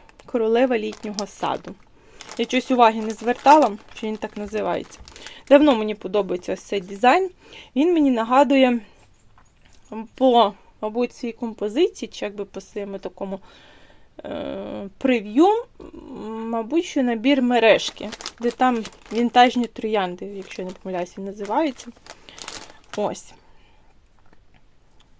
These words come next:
Ну, не знаю, як він буде виглядати, я чомусь не бачила відшиїв цього набору Нової Слободи, як він буде в Нової Слободи виглядати, ці троянди. Але мені сподобалось композиційно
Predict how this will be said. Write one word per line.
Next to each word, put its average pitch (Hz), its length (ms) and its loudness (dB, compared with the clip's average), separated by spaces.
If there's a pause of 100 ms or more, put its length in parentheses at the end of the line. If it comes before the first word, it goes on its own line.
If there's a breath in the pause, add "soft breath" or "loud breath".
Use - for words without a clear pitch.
(680 soft breath)
Ну, 359 320 6
не 339 180 4
знаю, 233 320 6
як 208 200 -2
він 220 140 -4
буде 220 200 -4
виглядати, 220 600 -2
я 208 100 -2
чомусь 208 360 -10
не 214 80 -6
бачила 202 420 -4
відшиїв 196 580 -6
цього 208 300 -10
набору 196 400 -6
Нової 196 300 -8
Слободи, 262 440 -6
як 214 280 -2
він 196 100 -10
буде 196 240 -8
в 185 60 -14 (420 loud breath)
Нової 214 200 -2
Слободи 254 560 -2 (240)
виглядати, 214 720 -2
ці - 140 -18
троянди. 196 640 -10 (600 soft breath)
Але 269 180 6
мені 254 220 2
сподобалось 202 600 -4
композиційно 220 920 -2